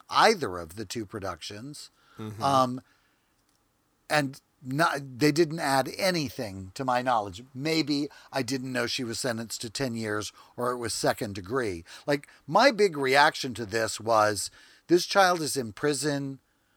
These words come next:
Speaker 1: for being imprisoned and tortured by that woman.
Speaker 2: Mm-hmm.
Speaker 1: That's not okay with me.
Speaker 2: Yeah.
Speaker 1: Like, I am not okay. This is like the Menendez trial. I am
Speaker 2: Mm-hmm.
Speaker 1: not okay with children being tortured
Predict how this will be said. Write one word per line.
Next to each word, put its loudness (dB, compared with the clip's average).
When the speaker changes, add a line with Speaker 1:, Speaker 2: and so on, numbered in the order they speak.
Speaker 1:
for 0
being 0
imprisoned -4
and -8
tortured -4
by 2
that 2
woman. -2
Speaker 2:
Mm-hmm. -4
Speaker 1:
That's 4
not 10
okay 2
with -8
me. -18
Speaker 2:
Yeah. -4
Speaker 1:
Like, 2
I 4
am -2
not 12
okay. 2
This -2
is -4
like 2
the -2
Menendez -2
trial. -2
I 4
am -2
Speaker 2:
Mm-hmm. -6
Speaker 1:
not 8
okay -2
with -8
children -2
being -6
tortured 0